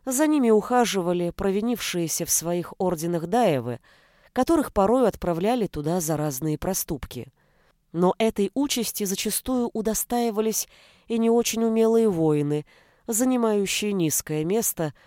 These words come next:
в иерархии своей обители. По этой причине ученики обычно отправлялись к месту охоты пешком. Это считалось одной из тренировок, испытанием на выносливость. Тем более места, куда шли молодые воины,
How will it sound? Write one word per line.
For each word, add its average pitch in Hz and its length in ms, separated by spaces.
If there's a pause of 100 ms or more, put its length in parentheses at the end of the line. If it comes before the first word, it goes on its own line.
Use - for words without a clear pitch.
(140)
в 190 200
иерархии 180 640
своей 165 500
обители. 131 560 (800)
По 190 80
этой 294 240
причине 277 500
ученики 220 540
обычно 254 540
отправлялись 220 680
к - 80
месту 202 440
охоты 196 400
пешком. 143 640 (600)
Это 190 180
считалось 185 600
одной 175 380
из 160 140
тренировок, 190 680 (520)
испытанием 175 760
на 135 200
выносливость. 143 840 (720)
Тем 185 240
более 175 320
места, 208 460
куда 147 300
шли 180 260
молодые 151 460
воины, 160 520